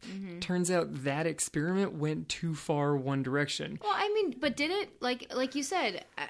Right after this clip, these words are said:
Speaker 1: I mean, I still ran a P R.
Speaker 2: You ran a P R.
Speaker 1: And i-, in hot, humid weather with a bad stomach.
Speaker 2: I, I know. It, like,
Speaker 1: You know,
Speaker 2: it really
Speaker 1: so
Speaker 2: was good results. It just
Speaker 1: <laughs>
Speaker 2: didn't quite show it enough on the clock.
Speaker 1: Yeah, like, the clock did not show what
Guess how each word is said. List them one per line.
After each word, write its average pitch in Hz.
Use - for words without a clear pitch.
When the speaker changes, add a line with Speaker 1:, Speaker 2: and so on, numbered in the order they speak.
Speaker 1:
I 247
mean, 269
I 277
still 294
ran 294
a 285
P 311
R. 226
Speaker 2:
You 160
ran 151
a 180
P 180
R. 151
Speaker 1:
And 240
i-, 226
in 214
hot, 214
humid 240
weather 180
with 220
a 220
bad 208
stomach. -
Speaker 2:
I, 190
I 175
know. 185
It, 165
like, 160
Speaker 1:
You 269
know, 254
Speaker 2:
it -
really 220
Speaker 1:
so 170
Speaker 2:
was 170
good 156
results. 151
It -
just -
Speaker 1:
<laughs> -
Speaker 2:
didn't 170
quite 175
show 165
it 160
enough 147
on 139
the 123
clock. -
Speaker 1:
Yeah, 262
like, 220
the 233
clock 285
did 247
not 220
show 208
what 196